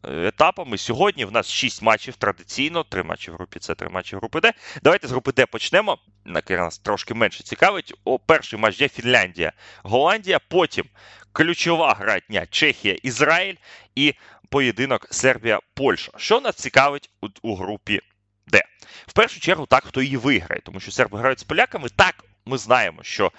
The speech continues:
серби, м, набагато сильніше за Польщу. Ми тут жартували вчора, що Нікола Йокіч, бачачи, що Яніс забиває сорок, а Лука сорок сім, повинен відгрузити п'ятдесят полякам.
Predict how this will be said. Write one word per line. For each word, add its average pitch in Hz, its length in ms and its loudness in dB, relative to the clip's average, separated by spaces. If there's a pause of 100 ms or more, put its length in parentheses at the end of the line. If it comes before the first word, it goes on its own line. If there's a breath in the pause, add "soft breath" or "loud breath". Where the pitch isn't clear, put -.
(320 loud breath)
серби, 95 440 2 (240)
м, 127 300 -12
набагато 156 440 0
сильніше 87 440 -6
за 107 120 -4
Польщу. 175 380 -4
Ми 92 100 -10
тут 82 120 -10
жартували 101 440 -2
вчора, 104 260 -4
що 104 160 -8
Нікола 123 360 0
Йокіч, 117 420 -4
бачачи, 113 480 2
що 92 340 -2
Яніс 90 340 2
забиває 90 360 0
сорок, 92 380 -4
а 92 60 4
Лука 98 300 -4
сорок 92 300 -6
сім, - 160 -8
повинен 90 460 -4 (120)
відгрузити 98 540 -4
п'ятдесят 110 520 0 (440 loud breath)
полякам. 165 480 2